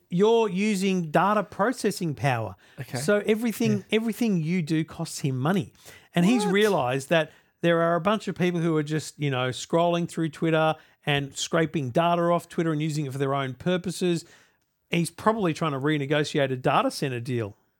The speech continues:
Speaker 1: I mean,
Speaker 2: Is that
Speaker 1: mate,
Speaker 2: right?
Speaker 1: I think it's money.
Speaker 2: He did mention it was temporary as well. Did you, did you read that? That it's temporary measure, I think he described it as.
Speaker 1: Yeah,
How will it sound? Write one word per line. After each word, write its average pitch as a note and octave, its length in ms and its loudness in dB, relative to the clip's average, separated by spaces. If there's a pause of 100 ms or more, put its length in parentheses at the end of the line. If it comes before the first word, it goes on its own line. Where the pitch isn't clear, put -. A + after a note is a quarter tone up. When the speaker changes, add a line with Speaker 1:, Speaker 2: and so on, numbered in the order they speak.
(160)
Speaker 1:
I F#3 80 2
mean, A3 240 2
Speaker 2:
Is G#3+ 40 0
that A3+ 60 4
Speaker 1:
mate, G3 140 2
Speaker 2:
right? A3+ 260 -6 (380)
Speaker 1:
I F#3+ 180 2
think F3+ 220 -2
it's C#3+ 140 -6
money. D3 220 4
Speaker 2:
He G3 80 2
did D#3+ 80 -4
mention D3+ 300 -4
it - 20 2
was A#2+ 140 -2
temporary G2+ 720 -6
as F2+ 140 -12
well. E2+ 320 -10 (120)
Did G2 120 -10
you, G2 180 -8
did F#2 160 -10
you F#2+ 60 -10
read G2 180 -6
that? A#2+ 240 -10
That A2 120 -12
it's - 380 -12 (120)
temporary B2 520 -2
measure, G#2+ 400 -6
I E2+ 60 -12
think G2 160 -14
he F#2+ 60 -12
described E2+ 480 -10
it D#2 60 -10
as. - 340 -14
Speaker 1:
Yeah, E3 200 -2